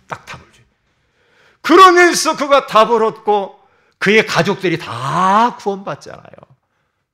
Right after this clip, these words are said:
예? 그러니까 저에게 이렇게, 이게 간단히 이 상담을 하는 것도 참 괜찮죠. 힘들 때.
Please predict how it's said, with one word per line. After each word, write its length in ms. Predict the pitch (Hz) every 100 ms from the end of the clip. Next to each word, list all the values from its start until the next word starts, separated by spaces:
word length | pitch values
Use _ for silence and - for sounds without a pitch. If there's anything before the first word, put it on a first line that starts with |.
| _ _ 95
예? 120 | 117 _ _ _ _ _ _ _ _ _ _ _ _ _ _ _ _ _ _ _ _ _
그러니까 500 | 285 294 262 247 247
저에게 640 | 185 202 196 214 110 76 - _ _ _ _ _
이렇게, 540 | 127 147 - 110 76 - _ _
이게 340 | _ 98 90 78 73 _ _
간단히 500 | - - 110 117 110 98 - -
이 260 | 117 90 78 _ _
상담을 560 | - - 202 226 190 156
하는 240 | 143 135
것도 340 | 120 143 147 160
참 340 | - 135 123 _ _
괜찮죠. 580 | 110 101 143 123 - 80
힘들 460 | - 165 135 101 _
때. 160 | -